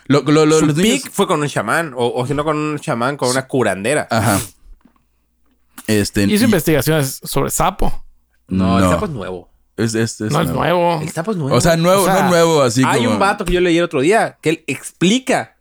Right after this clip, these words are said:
Speaker 2: cómo descubrió el sapo. Que se lo contaron unas personas y él fue la primera persona en extraer sapo y consumirlo. El sapo tiene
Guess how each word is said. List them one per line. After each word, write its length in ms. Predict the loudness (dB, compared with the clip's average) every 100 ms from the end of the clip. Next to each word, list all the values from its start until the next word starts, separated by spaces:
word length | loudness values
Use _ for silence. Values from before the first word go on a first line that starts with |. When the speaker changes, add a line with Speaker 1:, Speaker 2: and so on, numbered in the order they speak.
| _
Speaker 2:
cómo 180 | -4 -2
descubrió 640 | 0 -2 -2 -2 2 2
el 100 | 2
sapo. 420 | -2 -2 -4 -8 _ _ _ _ _ _
Que 120 | -8
se 100 | -2
lo 120 | -2 0
contaron 640 | -2 -2 -2 0 0 0
unas 140 | -2 -4
personas 640 | -4 -2 0 0 -2 -6 _ -20 -20 _ -2
y 100 | 0
él 100 | 2
fue 120 | 0
la 160 | -2 0
primera 480 | 0 2 2 2 0
persona 520 | -4 0 0 0 -2
en 100 | -4
extraer 380 | -8 -2 0 0
sapo 360 | 0 -2 0 -4
y 40 |
consumirlo. 760 | -2 -4 -4 -4 -2 0 -2 -6 -8
El 140 | -6
sapo 260 | -2 -4 -2
tiene 760 | -2 0 0 0 0 0 -2